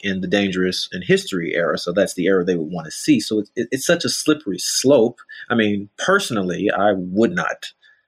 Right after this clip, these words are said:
do that. I would not advocate for that. But I mean, it's, it, it's really hard to say because, I mean, I, I'm pretty sure nobody means any harm by it. That's just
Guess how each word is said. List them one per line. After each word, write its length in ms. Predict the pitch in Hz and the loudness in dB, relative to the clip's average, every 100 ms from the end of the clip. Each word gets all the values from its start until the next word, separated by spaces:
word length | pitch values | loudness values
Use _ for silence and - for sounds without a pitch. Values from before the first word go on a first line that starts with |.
| _ _ | _ _
do 180 | - 107 | -4 0
that. 180 | 87 90 | 0 2
I 60 | |
would 140 | 104 92 | 2 2
not 120 | 85 | 0
advocate 440 | 101 120 104 80 73 | 0 0 -2 -8 -8
for 120 | 82 | -2
that. 220 | 82 90 | -2 0
But 200 | 90 85 - | -2 -4 -4
I 60 | |
mean, 200 | 104 104 | -4 -2
it's, 420 | - 104 - - - _ _ _ _ _ _ _ _ | -2 -4 -8 -14 -18 _ _ _ _ _ _ _ _
it, 140 | - 151 - | -20 -18 -14
it's 320 | 165 139 143 | -4 0 2
really 220 | 185 156 | 4 4
hard 480 | 131 139 135 123 117 | 2 6 6 6 2
to 140 | - | -2
say 600 | 98 - - 135 107 90 101 | -4 -6 2 4 4 2 -4
because, 360 | 90 - 98 | -4 -2 0
I 60 | 104 | 0
mean, 440 | 104 98 95 92 _ _ _ _ _ _ _ _ _ - | -2 -4 -8 -12 _ _ _ _ _ _ _ _ _ -4
I, 100 | 110 | 0
I'm 120 | 127 131 | 0 2
pretty 200 | 214 190 | 4 4
sure 240 | - 139 | 4 4
nobody 500 | 113 135 131 123 117 | 4 4 6 4 4
means 640 | 98 95 107 135 160 151 | 0 -2 0 2 2 0
any 200 | - 117 | -2 -4
harm 760 | 95 - - 143 196 190 104 90 | -4 -6 -2 2 4 4 0 -2
by 240 | 87 85 | -2 0
it. 400 | 85 117 - - _ _ _ _ - | 0 -2 -4 -14 _ _ _ _ 0
That's 160 | 117 113 | 0 4
just 420 | 117 117 - | 2 2 -2